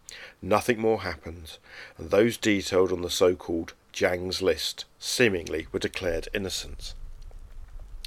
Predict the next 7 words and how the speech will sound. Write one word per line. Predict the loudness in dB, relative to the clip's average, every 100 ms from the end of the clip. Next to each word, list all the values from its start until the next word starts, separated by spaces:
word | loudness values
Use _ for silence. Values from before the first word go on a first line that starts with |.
| -12 -12 -12 -14 -2
Move | 6 6
forward | 6 4 4
to | 4
last | 6 6 6 2
year, | -2 0
twenty | 4 4 4 2
eighteen, | 2 0 -6 -8 -12